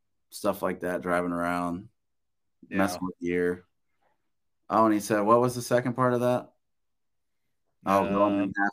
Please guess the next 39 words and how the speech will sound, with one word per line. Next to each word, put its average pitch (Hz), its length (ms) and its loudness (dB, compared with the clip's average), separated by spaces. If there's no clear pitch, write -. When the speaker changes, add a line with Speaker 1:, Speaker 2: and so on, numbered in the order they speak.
Speaker 1:
blind. 95 540 0
Yeah, 110 280 6
I 110 80 4
do 101 100 -2
Speaker 2:
yeah. 95 120 2
Speaker 1:
that. - 140 -2
That 127 180 8
Speaker 2:
Oh, 123 40 4
yeah, 120 60 6
Speaker 1:
marks 123 180 8
Speaker 2:
sorry. 104 240 -2
Speaker 1:
Yeah. 101 380 0
Yeah, 127 220 8
I 127 80 8
do 127 140 8
that 110 180 6
all 104 200 6
the 101 80 -8
time. 101 400 -2
Speaker 2:
Yeah, 104 180 -4
me 107 140 -8
too. 98 260 -8
Speaker 1:
Sometimes 120 420 2
Speaker 2:
Um, 113 60 -4
Speaker 1:
it's - 160 -6
not 110 140 2
scouted 107 420 2
at 95 100 -2
all. 101 220 6
I 92 140 2
just 92 220 -8
go 90 220 -4
in 92 120 0
there 90 200 0
and 85 100 -6
scout 87 300 -2
my 87 100 -2
way 90 220 -2
in. 90 240 -4